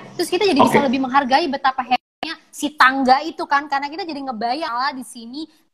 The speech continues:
Speaker 1: tangganya meliuknya begini."
Speaker 2: Oke.
Speaker 1: Oh, itu istana emang
Speaker 2: Linda
Speaker 1: gede
Speaker 2: masih
Speaker 1: banget.
Speaker 2: pakai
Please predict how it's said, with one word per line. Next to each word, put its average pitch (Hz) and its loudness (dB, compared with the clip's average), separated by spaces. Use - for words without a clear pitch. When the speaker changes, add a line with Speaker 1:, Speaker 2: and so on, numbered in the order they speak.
Speaker 1:
tangganya 240 -4
meliuknya 254 -2
begini." 226 -4
Speaker 2:
Oke. - 0
Speaker 1:
Oh, 247 2
itu 247 -6
istana 226 -6
emang 285 -2
Speaker 2:
Linda 175 10
Speaker 1:
gede 247 10
Speaker 2:
masih 220 8
Speaker 1:
banget. 214 6
Speaker 2:
pakai 196 4